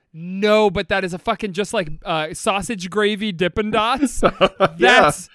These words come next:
Speaker 2: Yeah.
Speaker 1: we're, we're coming up with million dollar fair
Speaker 2: That's
Speaker 1: food
Speaker 2: right.
Speaker 1: ideas at this
Speaker 2: That's
Speaker 1: point.
Speaker 2: right. You're getting into the
Speaker 1: Um,
Speaker 2: ground floor, our listeners, our
Speaker 1: <laughs>
Speaker 2: beloved listeners, our,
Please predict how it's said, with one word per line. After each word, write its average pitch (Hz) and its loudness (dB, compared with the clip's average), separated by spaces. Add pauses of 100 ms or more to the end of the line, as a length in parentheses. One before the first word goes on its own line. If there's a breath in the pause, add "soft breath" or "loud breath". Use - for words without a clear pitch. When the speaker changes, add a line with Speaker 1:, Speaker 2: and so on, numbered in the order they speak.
(260 soft breath)
Speaker 2:
Yeah. 165 4
Speaker 1:
we're, 214 -4 (180)
we're 254 2
coming 294 0
up 226 -2
with 208 -2
million 208 -2
dollar 170 -2
fair 185 -2
Speaker 2:
That's 156 -2
Speaker 1:
food 165 0
Speaker 2:
right. 185 2
Speaker 1:
ideas 160 0
at 156 -12
this 156 -8
Speaker 2:
That's 147 -8
Speaker 1:
point. 165 0
Speaker 2:
right. 180 0 (380 soft breath)
You're - -14
getting 170 0
into 220 2
the 208 4
Speaker 1:
Um, 202 4
Speaker 2:
ground 175 2
floor, 170 2
our 143 0
listeners, 156 -2
our 147 0
Speaker 1:
<laughs> - 6
Speaker 2:
beloved 151 0
listeners, 151 -2
our, 147 -2